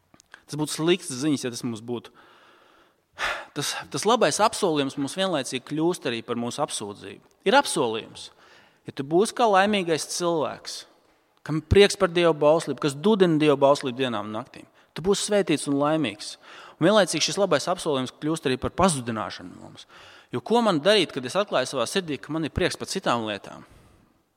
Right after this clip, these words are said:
Jūs zināt, kas pa lietu ir? Ja mēs tiešām tam ticētu, ka šeit sacīs, mēs piecos no rīta būtu augšā un mēs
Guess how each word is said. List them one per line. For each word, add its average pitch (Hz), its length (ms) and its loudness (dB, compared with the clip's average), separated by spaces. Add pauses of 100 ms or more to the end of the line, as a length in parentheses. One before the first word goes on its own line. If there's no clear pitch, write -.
(320)
Jūs 147 120 0
zināt, 240 160 2
kas - 100 -10
pa 196 100 2
lietu 139 280 2
ir? - 80 -20 (1400)
Ja 135 80 0
mēs 165 140 0
tiešām 185 280 4
tam 151 160 -2
ticētu, 226 280 -2
ka - 60 -8
šeit 131 180 -4
sacīs, 131 280 -8
mēs 123 140 -8
piecos 147 260 -4
no 135 100 -2
rīta 135 180 -2
būtu 139 180 -4
augšā 117 260 -4
un 110 120 -8
mēs - 160 -10